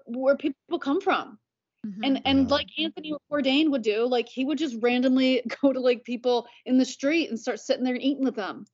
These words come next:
Speaker 1: Like,
Speaker 2: Yeah.
Speaker 1: that's the type of mentality I have. Like, I mean, I don't, it's not like I would do that, but I mean, in the <laughs> sense of, like, I like to get to know people, and I want to know, like, their story. And I, and that's why I've told my story over and over again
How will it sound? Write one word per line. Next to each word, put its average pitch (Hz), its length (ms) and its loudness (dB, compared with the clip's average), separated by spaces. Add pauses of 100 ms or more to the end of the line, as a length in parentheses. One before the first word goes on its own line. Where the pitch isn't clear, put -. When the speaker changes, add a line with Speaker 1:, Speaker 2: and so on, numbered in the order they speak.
(320)
Speaker 1:
Like, 247 260 0
Speaker 2:
Yeah. 269 280 0
Speaker 1:
that's 302 200 -6
the 381 100 0
type 277 260 -2
of 254 140 2 (160)
mentality 233 560 -2
I 202 180 -4
have. 277 340 -2
Like, 240 260 -2 (360)
I 247 40 -6
mean, 254 100 0
I 247 60 2
don't, 247 200 2 (140)
it's 240 180 -10
not 226 120 -6
like 220 160 -4
I 233 60 -2
would 220 120 -2
do 226 120 -6
that, 214 300 -2
but 254 100 0
I 247 60 4
mean, 254 140 0
in 254 80 -2
the 247 60 -2
<laughs> - 120 -8
sense 277 200 -2
of, 233 100 -8
like, 247 280 0
I 254 180 0
like 240 420 -2
to 254 100 -10
get 226 240 -6
to 220 80 -12
know 214 160 -8
people, 202 500 -10 (340)
and 214 100 -6
I 240 80 0
want 233 400 -2
to 240 100 -8
know, 226 260 0
like, 185 300 -2
their 202 140 -4
story. 180 840 -4 (380)
And 220 120 0
I, 214 360 4
and 226 120 -2
that's 247 180 0
why 240 100 0
I've 208 100 -4
told 233 220 -2
my 214 80 -2
story 214 340 -2
over 202 160 -4
and 208 100 -2
over 202 140 -2
again 214 480 -2